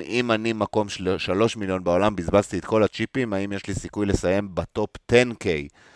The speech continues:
כולם אומרים לי שהעונה לא נגמרה, אבל שאלה אם החלום לסיים בטופ עשר אלף נגמר. יפה, שאלה טובה.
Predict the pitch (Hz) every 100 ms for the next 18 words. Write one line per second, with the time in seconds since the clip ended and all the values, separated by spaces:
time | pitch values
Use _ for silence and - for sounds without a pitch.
0 | - - _ 120 123 120 113 117 117 98
1 | 92 101 101 104 101 90 85 82 113 151
2 | 110 90 - 87 104 120 110 98 90 92
3 | 107 104 104 98 87 - 98 - - -
4 | 104 - 95 78 98 98 - 78 80 85
5 | 92 120 165 185 240 - _ _ _ _
6 | _ _ _ _ _ _ _ _ _ -
7 | _ 117 117 110 107 104 135 - 107 92